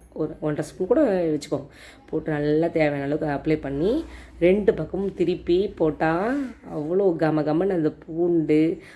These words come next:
அந்த நம்ம மிளகாத்தூள் இதெல்லாம் போட்டு நம்ம செய்றோம் இல்லையா, அந்த தக்காளி இருக்கிறது அவ்வளோ ஒரு டேஸ்ட்டாக இருக்கும். அந்த காரத்துக்கும் அந்த தக்காளிக்கும் அந்த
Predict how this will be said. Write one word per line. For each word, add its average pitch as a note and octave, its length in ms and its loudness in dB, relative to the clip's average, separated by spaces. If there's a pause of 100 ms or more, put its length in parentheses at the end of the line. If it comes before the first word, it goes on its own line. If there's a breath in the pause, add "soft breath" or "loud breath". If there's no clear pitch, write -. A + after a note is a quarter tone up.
(160 loud breath)
அந்த D3+ 280 0
நம்ம D3 440 0
மிளகாத்தூள் D#3 760 2 (240)
இதெல்லாம் D3+ 280 -2
போட்டு E3 220 2
நம்ம D3+ 200 2
செய்றோம் D3 480 0
இல்லையா, D3 460 -2 (300 soft breath)
அந்த D3+ 280 -2
தக்காளி G#3 260 0
இருக்கிறது F3 440 2 (300 loud breath)
அவ்வளோ F3+ 360 4
ஒரு C4 140 4
டேஸ்ட்டாக G3+ 500 2
இருக்கும். A#3 340 -6
அந்த D3+ 340 -4
காரத்துக்கும் E3 640 -2
அந்த F3+ 140 0
தக்காளிக்கும் D#3 560 0
அந்த D#3+ 180 0